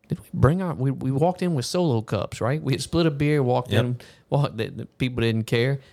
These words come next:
Speaker 1: We sit down with our own beers, and, and, uh, uh, Chad and Mills come join us, and then later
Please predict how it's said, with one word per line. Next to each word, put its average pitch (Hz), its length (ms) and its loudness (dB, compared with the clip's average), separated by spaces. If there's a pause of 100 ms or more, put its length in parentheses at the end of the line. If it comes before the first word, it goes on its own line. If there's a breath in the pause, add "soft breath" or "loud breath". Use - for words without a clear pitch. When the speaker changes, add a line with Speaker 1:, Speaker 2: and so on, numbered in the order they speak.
(140 loud breath)
Speaker 1:
We - 80 -4
sit 127 220 -2
down 131 220 2
with 127 120 -2
our 117 160 0
own 127 240 -2
beers, 123 480 0
and, 110 280 0
and, 107 340 0
uh, 101 460 -2 (340)
uh, - 300 -14
Chad 127 380 2
and 107 100 -2
Mills 123 340 0
come 117 200 -4
join 117 360 2
us, 113 300 0
and 110 180 0
then 107 220 0 (480 soft breath)
later 120 320 2